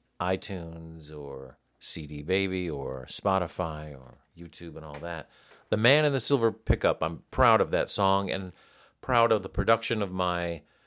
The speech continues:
uh, producer, Rick Ryle, who helped me with that. Our inspiration, sound-wise,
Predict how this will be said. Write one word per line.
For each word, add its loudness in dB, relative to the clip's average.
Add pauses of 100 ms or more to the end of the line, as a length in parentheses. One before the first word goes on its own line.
(280)
uh, -6
producer, 2
Rick 6
Ryle, 4 (560)
who -8
helped -2
me -4
with -8
that. -4 (440)
Our -2
inspiration, -2 (160)
sound-wise, 2